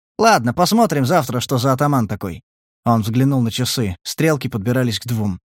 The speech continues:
«Засиделись мы, однако, отец. Пора и на боковую, а то продрыхну до обеда». «Ты погодь, дрыхнуть-то. Я тут еще одно дельце обсудить хотел». «Что за дельце?» — вяло поинтересовался Стас и протяжно зевнул.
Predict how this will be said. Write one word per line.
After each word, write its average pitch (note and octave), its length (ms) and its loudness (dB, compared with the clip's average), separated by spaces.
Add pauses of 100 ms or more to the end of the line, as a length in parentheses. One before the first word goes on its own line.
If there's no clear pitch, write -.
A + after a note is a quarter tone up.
(300)
«Засиделись B3+ 640 0
мы, B3 140 4
однако, F3+ 400 2
отец. G#2+ 440 -6
Пора C#3 260 2
и B3 40 2
на A3 120 2
боковую, F3 720 0
а G2+ 120 -6
то F#3+ 160 -2
продрыхну F#3+ 580 0
до C3+ 160 0
обеда». D3+ 400 -2 (500)
«Ты D#3+ 300 6
погодь, E3 640 2
дрыхнуть-то. A#2+ 640 -2 (420)
Я B2+ 200 2
тут F#3+ 220 0 (180)
еще E3 480 2
одно C3+ 260 0
дельце C3+ 380 0
обсудить A#2 440 -4
хотел». - 360 -8 (400)
«Что F#3+ 280 2
за C#3 120 0
дельце?» — C3 440 0 (400)
вяло C#3 320 4
поинтересовался C3 800 -2
Стас E3+ 360 0
и - 20 -8
протяжно B2+ 480 0
зевнул. A2 420 -2